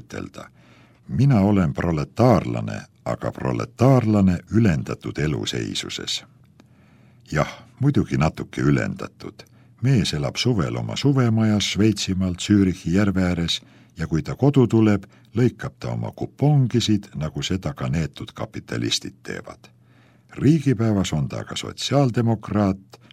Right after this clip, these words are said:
sääl kirub ta neid, kes seda mitte ei ole. Sel samal päeval kell kaks kolme ja poole tunnise sõidu järel olin Dresdenis. Ta toredast Vakselist läksin linna vaatama ja enesele ulualust otsima.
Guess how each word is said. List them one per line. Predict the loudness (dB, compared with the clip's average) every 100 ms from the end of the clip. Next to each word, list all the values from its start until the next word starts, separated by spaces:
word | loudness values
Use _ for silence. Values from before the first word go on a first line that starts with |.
| -6
sääl | 0 2 0
kirub | 2 0 0 -4
ta | -6
neid, | 0 2 2 0 _
kes | -8 -4
seda | -4 -4 -6
mitte | -6 -10 -10
ei | -6 -6
ole. | -6 -12 -18 _ _ _ _ _ _ _ _ _
Sel | -4 0 2
samal | 2 0 0 -2
päeval | -2 -2 -4 -6
kell | -8 -6
kaks | -2 -4 -4 -4 -4 -4
kolme | -4 -2 -2 -4
ja | -4
poole | -4 -2 -4
tunnise | -6 -6 -6 -6
sõidu | -2 0 0 0
järel | 0 0 -2 -4
olin | -8 -8 -8
Dresdenis. | -6 -6 -4 -6 -8 -12 -12 -12 _ _ _ -20 _
Ta | -10 -4
toredast | 0 2 0 -2 -4
Vakselist | -6 -6 -4 -4 -2 -4 -6
läksin | -8 -8 -8 -6
linna | -2 0 0 -2
vaatama | -4 -6 -8 -10 -10 -10
ja | -10 -10
enesele | -8 -8 -6 -4
ulualust | -2 -2 -2 -4 -6 -6
otsima. | -10 -8 -8 -10 -14